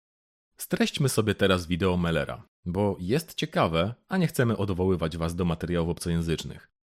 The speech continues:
Pod koniec wykładu Meller definiuje wołkizm jako nową, wszechobecną formę amerykańskiej religii obywatelskiej, łączącej liberalny indywidualizm z winą łamane przez dumą, która jest oparta na polityce tożsamości i kuracji profili tożsamościowych.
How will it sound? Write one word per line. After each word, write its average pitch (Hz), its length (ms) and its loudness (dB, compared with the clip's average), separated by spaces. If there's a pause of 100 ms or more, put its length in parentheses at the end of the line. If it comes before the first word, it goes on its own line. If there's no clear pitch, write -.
(120)
Pod - 180 -8
koniec 165 300 2
wykładu 85 600 0
Meller 147 300 2
definiuje 117 460 2
wołkizm 82 540 0
jako 82 240 -2
nową, 127 420 0
wszechobecną 95 680 -2
formę 80 380 2
amerykańskiej 82 680 -2
religii 85 360 0
obywatelskiej, 80 760 -6 (160)
łączącej 95 500 0
liberalny 87 480 2
indywidualizm 85 880 -2 (140)
z 80 180 -6
winą 151 340 4
łamane 90 460 2
przez 82 280 -4
dumą, 85 480 0 (160)
która 120 260 2
jest 113 180 0
oparta 139 420 0
na 120 100 -2
polityce 107 500 -2
tożsamości 101 920 0
i 98 120 -2
kuracji 127 500 -2
profili 107 440 -2
tożsamościowych. 85 840 -4